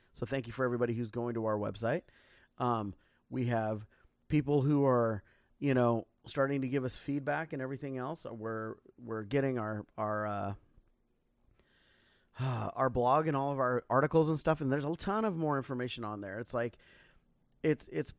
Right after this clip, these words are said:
perfect. Like, everything is coming out really well, really well, and I'm just really happy with it. Nikki's been working on content. Like, she, one of the ones that she, she got up here for us,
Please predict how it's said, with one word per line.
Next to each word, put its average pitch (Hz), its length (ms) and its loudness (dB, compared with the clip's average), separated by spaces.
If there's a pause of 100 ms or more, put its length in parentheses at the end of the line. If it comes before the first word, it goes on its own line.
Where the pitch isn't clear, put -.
perfect. - 600 -4
Like, 120 140 -2
everything 175 300 0
is 156 100 -4
coming 165 240 -2
out 139 160 -2
really 151 220 0
well, 147 360 2
really 147 240 2
well, 135 240 -2
and 101 80 -8
I'm 117 120 -6
just 131 200 -10
really 143 320 -2
happy 143 300 -2
with 123 160 -4
it. 104 100 -6
Nikki's 135 280 -8
been 131 200 -6
working 143 300 -8
on 143 240 -6 (440)
content. 147 520 2
Like, 120 140 -2
she, - 120 -8
one 131 360 -4
of 131 120 -4
the 127 200 0
ones 131 260 -8
that 131 120 -14
she, 139 320 -12
she - 180 -10
got 131 220 -2
up 131 120 -2
here 147 180 -4
for 143 320 -4
us, - 280 -6